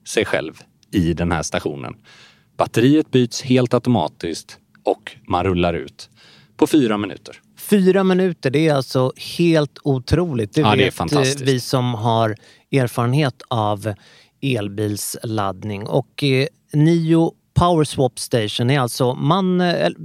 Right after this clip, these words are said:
Speaker 2: får sitt batteri automatiskt utbytt.
Speaker 1: Precis, och det är ju en annan intressant sak som är värt att nämna är att på vägen, om du ska åka långt till exempel, då kan du ju söka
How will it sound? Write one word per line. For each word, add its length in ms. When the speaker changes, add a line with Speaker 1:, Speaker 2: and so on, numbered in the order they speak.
Speaker 2:
får 320
sitt 260
batteri 580
automatiskt 800
utbytt. 680
Speaker 1:
Precis, 500
och 320
det 200
är 100
ju 120
en 260
annan 460
intressant 600
sak 280
som 100
är 60
värt 300
att 60
nämna 420
är 120
att 200
på 100
vägen, 540
om 120
du 100
ska 160
åka 480
långt 340
till 160
exempel, 380
då 120
kan 160
du 80
ju 60
söka 640